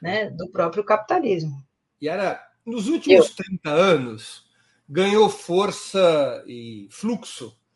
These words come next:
Speaker 2: o conceito de interseccionalidade, embora com diversas interpretações, como uma ferramenta para analisar as questões de raça e gê-,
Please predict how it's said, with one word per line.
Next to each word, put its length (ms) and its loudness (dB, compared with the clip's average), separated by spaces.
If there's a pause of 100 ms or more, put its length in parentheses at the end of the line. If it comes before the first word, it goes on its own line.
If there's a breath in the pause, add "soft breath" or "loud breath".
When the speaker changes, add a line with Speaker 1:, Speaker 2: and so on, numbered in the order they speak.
(260)
Speaker 2:
o 100 -6
conceito 720 -4
de 340 -8
interseccionalidade, 1600 -4
embora 300 0
com 160 -8
diversas 540 -4
interpretações, 1160 -8 (520)
como 180 -2
uma 200 0
ferramenta 880 0
para 180 -4
analisar 600 -2
as 140 -4
questões 840 -6 (260)
de 200 -6
raça 420 -2
e 80 -6
gê-, 200 -12